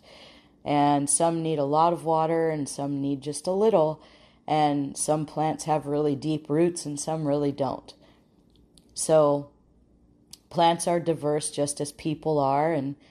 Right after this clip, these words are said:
think about yourself and the people around you. Some people are extroverts, some are introverts. Um, some of them may be struggling with just getting out of an abusive relationship and they're a little sketchy around people.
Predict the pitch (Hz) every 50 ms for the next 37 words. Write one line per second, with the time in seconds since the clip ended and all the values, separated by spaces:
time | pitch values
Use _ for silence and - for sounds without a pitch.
0 | _ _ _ _ - 170 165 180 170 170 165 104 - 160 156 - - 165 160 160
1 | 160 - 160 151 143 - - 156 151 - 165 165 170 165 160 156 143 143 139 139
2 | 131 127 135 127 127 127 151 156 147 - _ _ _ - - - 170 165 165 180
3 | 170 - - 180 175 175 170 - 170 170 170 165 156 - - 139 139 139 - -
4 | - 190 190 - - - 202 185 160 185 190 190 190 190 185 - - - - -
5 | - - - - 160 151 147 143 135 127 - - 156 160 156 - - 165 160 151
6 | 156 160 156 156 156 151 139 - - - - - - - - - - - - -
7 | - - - - _ _ _ - 143 147 143 143 143 135 131 131 135 131 135 -
8 | - - _ _ _ _ - - - 160 160 156 156 151 160 156 151 151 156 151
9 | 147 147 151 147 - - - - 170 170 170 170 160 165 160 160 160 160 156 156
10 | 151 147 143 143 135 127 131 120 - - - _ _ _ _ _ _ _ _ _
11 | _ _ _ _ _ _ _ _ _ _ _ _ _ _ _ _ _ - - -
12 | - - - 175 170 160 - - 170 165 160 156 151 151 147 143 139 139 135 127
13 | 131 139 135 131 - - 131 147 131 123 151 165 170 165 170 - 160 156 - -
14 | - 165 160 160 156 151 151 - 151 135 139 135 127 - 127 143 147 139 143 135
15 | - - - - 185 180 180 - - 185 180 175 165 175 170 165 170 165 180 180
16 | 175 180 - 160 170 165 165 160 165 160